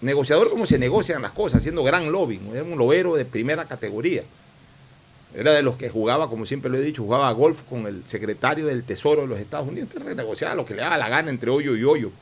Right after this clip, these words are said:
Y cuando iba a París a renegociar con el Club de París, cerraba el Maxim, se gastaba doscientos mil dólares esa noche, pues le sacaba un beneficio de millones de dólares, eh, a favor del Estado ecuatoriano en cuanto a las renegociaciones. O sea,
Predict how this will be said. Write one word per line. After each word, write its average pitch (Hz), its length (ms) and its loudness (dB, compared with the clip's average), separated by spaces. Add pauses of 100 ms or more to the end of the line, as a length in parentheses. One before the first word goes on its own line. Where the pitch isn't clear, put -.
(840)
Y 117 120 -2
cuando 123 240 2
iba 147 140 4
a 156 80 -2
París 151 240 2
a 143 80 2
renegociar 123 540 -2
con 139 100 -4
el 120 60 -8
Club 143 140 -2
de - 20 0
París, 135 460 -6 (1000)
cerraba 127 840 2
el 107 80 -4
Maxim, 160 480 -2 (720)
se 117 120 -2
gastaba 135 320 0
doscientos 123 440 -2
mil 143 160 -4
dólares 139 340 0
esa 127 200 -4
noche, 143 240 -10
pues 120 160 -6
le 95 60 -8
sacaba 113 260 -6
un 127 120 -4
beneficio 120 520 -6
de 110 80 -2
millones 110 420 -4
de 104 60 -4
dólares, 113 460 -4 (160)
eh, 85 200 -12
a 95 80 -8
favor 107 300 -4
del 110 120 -4
Estado 113 380 -6
ecuatoriano 101 600 -10
en 85 60 -16
cuanto 98 280 -12
a - 20 -8
las 95 120 -12
renegociaciones. 95 840 -10
O - 40 -18
sea, - 160 -12